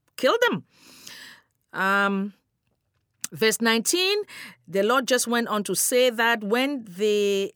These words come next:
Israelites get into the promised land and dispose all these nations, uh, they should,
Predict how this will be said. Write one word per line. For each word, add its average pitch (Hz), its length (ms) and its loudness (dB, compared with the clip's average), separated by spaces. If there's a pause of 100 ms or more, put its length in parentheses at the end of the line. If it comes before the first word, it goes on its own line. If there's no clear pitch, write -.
Israelites 285 720 2
get 233 200 -4
into 185 200 -6
the 160 80 -4
promised 240 680 -2 (280)
land 247 380 2
and 185 160 -2
dispose 214 540 -2
all 185 240 -4
these 170 240 -4
nations, 269 560 -2 (1200)
uh, 156 560 -6
they 220 220 2
should, - 380 0